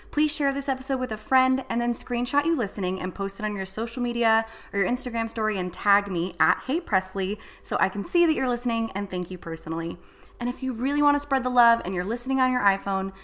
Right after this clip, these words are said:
please take just a couple moments, leave a review in your podcast app.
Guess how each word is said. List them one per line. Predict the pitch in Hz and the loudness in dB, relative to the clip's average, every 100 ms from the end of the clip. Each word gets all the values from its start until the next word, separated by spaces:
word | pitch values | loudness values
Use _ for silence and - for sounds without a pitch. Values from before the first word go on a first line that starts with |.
| - - | -20 -4
please | 269 269 | -2 0
take | 269 214 | -4 -6
just | - 320 349 | -4 -2 0
a | |
couple | 330 339 | 0 4
moments, | 302 254 247 247 - | 6 6 4 0 -4
leave | 208 220 247 | -6 -4 0
a | |
review | 277 240 233 | -2 -2 -4
in | 233 | -4
your | 226 | -2
podcast | 202 185 - 185 - | 0 0 0 -6 0
app. | 175 175 - | 2 2 -2